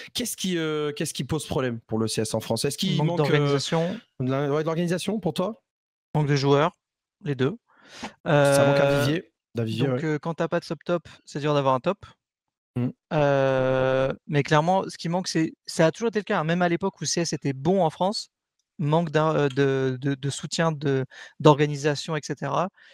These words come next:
Speaker 2: Toujours cette histoire de, euh, « Ouais, C S, c'est violent, on n'aura pas de sponsor, machin, machin. » Ce qui est en soi un peu vrai aussi, mais bon, voilà, c'est,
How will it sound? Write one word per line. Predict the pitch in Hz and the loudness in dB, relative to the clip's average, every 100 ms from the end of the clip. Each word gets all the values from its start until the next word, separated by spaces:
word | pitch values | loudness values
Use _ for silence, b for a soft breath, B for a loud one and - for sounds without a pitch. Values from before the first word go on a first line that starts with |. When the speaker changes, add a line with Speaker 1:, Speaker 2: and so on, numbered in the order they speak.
| b - | b -8
Speaker 2:
Toujours | 156 151 | -6 -4
cette | - 143 | -4 -4
histoire | 143 - 160 143 | -4 0 0 2
de, | 135 | 0
euh, « | 139 135 131 127 127 - _ _ _ _ - | 2 2 0 0 -2 -6 _ _ _ _ 6
Ouais, | 143 151 | 6 6
C | - 156 | 2 -4
S, | 151 | -4
c'est | 147 | -8
violent, | 123 151 156 160 160 | -6 -4 -2 -2 -4
on | 151 | -4
n'aura | 127 123 | -6 -4
pas | |
de | 143 | -6
sponsor, | - 139 - 156 156 143 | -8 -8 -4 -2 -2 -2
machin, | 135 147 135 | -6 -8 -8
machin. » | 127 - 202 - B B B B B | -8 -8 -8 -12 B B B B B
Ce | - | -12
qui | - 143 | -4 -2
est | 139 - - - | -4 -6 -12 -8
en | 135 | -6
soi | - 151 - - - - | 0 0 0 -10 -16 -10
un | - 131 | -6 -4
peu | 151 | -2
vrai | 147 156 | 2 2
aussi, | 156 - 196 | 0 -2 -2
mais | 135 131 _ _ _ _ _ _ _ _ _ _ - | -2 -4 _ _ _ _ _ _ _ _ _ _ -6
bon, | 131 151 - | -6 -4 0
voilà, | 147 | 0
c'est, | 143 | 0